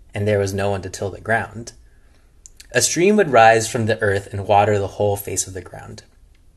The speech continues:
Then the Lord God formed man from the dust of the ground, and breathed into his nostrils the breath of life, and the man became a living being.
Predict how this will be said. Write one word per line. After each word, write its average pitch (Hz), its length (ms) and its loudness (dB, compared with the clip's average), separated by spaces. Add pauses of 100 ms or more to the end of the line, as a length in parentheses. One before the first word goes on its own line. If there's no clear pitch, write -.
(680)
Then 131 440 -2 (340)
the 113 100 2
Lord 156 360 6
God 123 300 2
formed 123 440 -4
man 110 320 0
from 107 160 -6
the 95 80 -6
dust 104 320 0
of 101 100 -4
the 104 100 -2
ground, 92 460 -8 (500)
and 104 140 -4
breathed 123 420 0
into 104 220 -6
his 101 200 -6
nostrils 110 560 -2
the 107 60 -2
breath 104 300 0
of 104 140 -8
life, - 420 -12 (500)
and 110 140 0
the 101 60 0
man 127 440 0
became 101 640 -10 (100)
a - 60 -4
living 95 360 -4
being. 90 380 -18